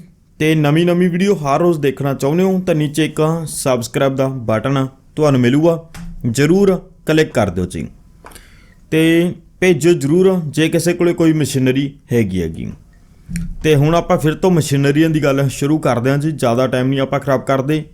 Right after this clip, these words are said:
ਹੁਣ ਤੁਸੀਂ ਇੱਕ Alto ਦੇਖੋ ਜੀ, ਪੂਰੀ ਵਧੀਆ, ਜਮਾਂ ਸਾਫ਼, ਵਧੀਆ ਗੱਡੀ ਆਪਾਂ ਲੈ ਕੇ ਪਹੁੰਚੇ ਆ। ਦੋ ਹਜ਼ਾਰ ਛੇ ਮਾਡਲ ਗੱਡੀ ਹੈ,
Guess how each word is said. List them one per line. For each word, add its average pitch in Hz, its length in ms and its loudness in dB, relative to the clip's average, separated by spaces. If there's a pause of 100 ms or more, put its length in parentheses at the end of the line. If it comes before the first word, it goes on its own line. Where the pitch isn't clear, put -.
(120)
ਹੁਣ 143 140 2
ਤੁਸੀਂ 156 300 -2
ਇੱਕ 151 140 -6
Alto 135 380 0
ਦੇਖੋ 127 280 0
ਜੀ, 143 180 -4 (540)
ਪੂਰੀ 170 240 2
ਵਧੀਆ, 151 320 2
ਜਮਾਂ 151 480 -2
ਸਾਫ਼, 123 480 -2
ਵਧੀਆ 151 540 0 (460)
ਗੱਡੀ 127 260 0
ਆਪਾਂ 139 220 0
ਲੈ 113 100 0
ਕੇ 117 120 -4
ਪਹੁੰਚੇ 160 400 -2
ਆ। 175 60 0
ਦੋ 139 280 -2
ਹਜ਼ਾਰ 156 280 0
ਛੇ 170 260 0
ਮਾਡਲ 131 360 0
ਗੱਡੀ 117 260 0
ਹੈ, 165 140 0